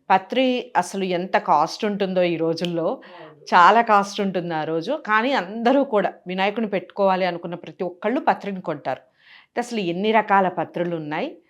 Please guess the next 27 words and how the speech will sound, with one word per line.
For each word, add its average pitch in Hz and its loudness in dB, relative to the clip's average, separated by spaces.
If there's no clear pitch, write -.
అలాగే, 214 0
ఆ, 180 -2
ఎలాంటి 233 4
నైవేద్యాలు 208 2
పెట్టాలి, 185 -2
ఒక్కొక్క 269 -2
రోజుకి 294 4
ఒక్కొక్క 226 -2
నైవేద్య 196 0
విశిష్టత 180 -4
ఏదైనా 160 0
ఉందా? 151 -4
కొంతమంది 180 -6
తొమ్మిది 185 -2
రోజులు 165 0
పెడతారు, 147 -6
ఏడు 202 4
రోజులు 170 0
పెడతారు, 156 -4
మూడు 196 -4
రోజులు 196 0
పెడతారు, 151 -4
కొంతమంది 214 -4
పదిహేను 208 0
రోజుల 208 -4
వరకు 190 -2
ఉంచుతారు. 151 -8